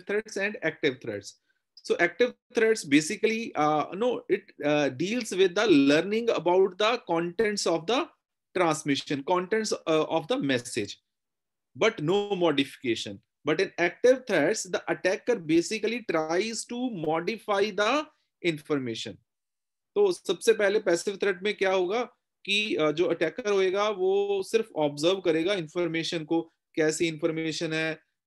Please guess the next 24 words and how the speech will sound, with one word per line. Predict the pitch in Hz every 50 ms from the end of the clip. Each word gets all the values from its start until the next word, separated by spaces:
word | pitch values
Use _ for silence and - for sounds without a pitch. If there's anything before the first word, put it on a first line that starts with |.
| _ - -
अ, | 135 139
कौन | 147 147 156 151 151 160 165
कौन | 151 165 170
कम्युनिकेट | 165 151 165 156 151 156 160 156 175 165 156 156
कर | 156 156 151
रहा | 151 151 156 156 160
है, | 160 156
उस | 147 - 175 170 - -
इन्फॉर्मेशन | 170 156 151 - - 170 165 165 151 - - 170 160
के | - 170
कंटेंट | 170 - 143 139 139 139 147 147 170 170 170 - -
क्या | 170 160 160 160
हैं, | 160 160 160 160 160 165 - _ _ _ _ _ _ 143
but | 196 226 214
the | 196 226 214 208 190
attacker | 185 185 185 - 226 214 208
will | 220 220 196 175
not | 180 202 196 196 - -
try | 185 175 180 175 214
to | 220 175 139
modify | 131 127 131 135 - - 135 123 113
that। | 104 101 69 60 - _ _ _ _ _ _ _ _ _ _ _ _ -
और | 147 156 156
एक्टिव | 147 151 - 233 208